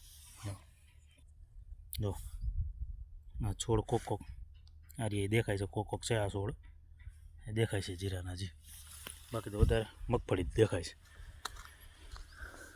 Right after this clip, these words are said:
જો, હવે આ બધા છોડ દેખાય છે.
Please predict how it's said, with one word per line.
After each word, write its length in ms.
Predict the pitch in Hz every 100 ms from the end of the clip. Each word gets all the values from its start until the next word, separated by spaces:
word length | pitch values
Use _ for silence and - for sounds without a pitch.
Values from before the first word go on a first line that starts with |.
| - - - - - - - -
જો, 80 | 98
હવે 140 | 101 - - - - - - - - - 147
આ 80 | 110
બધા 240 | 107 101
છોડ 200 | - 110
દેખાય 300 | 113 123 107
છે. 80 | 98